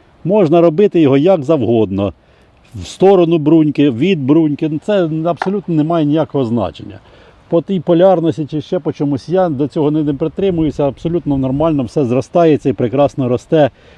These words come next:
Вже за скільки років виконано їх там тисячі прививок. От вставлено, все готово. Витираємо руку, щоб вона не була мокра, бо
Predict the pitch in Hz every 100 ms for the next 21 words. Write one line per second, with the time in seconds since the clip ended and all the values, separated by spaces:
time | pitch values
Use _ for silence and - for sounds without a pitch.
0 | _ 113 104 135 87 - _ - - -
1 | - 110 117 135 - - 160 - 135 135
2 | - 160 131 143 131 131 127 107 135 107
3 | - 139 143 160 139 139 147 185 151 110
4 | - - - - - - - - - -
5 | - - - 196 - - 196 190 160 147
6 | - 180 127 113 196 175 151 117 - -
7 | - - - - - - - - - 139
8 | 131 - 147 143 143 151 180 165 - 165
9 | 165 170 160 160 165 160 165 - 147 143
10 | - - - - - - - - - 113
11 | 127 139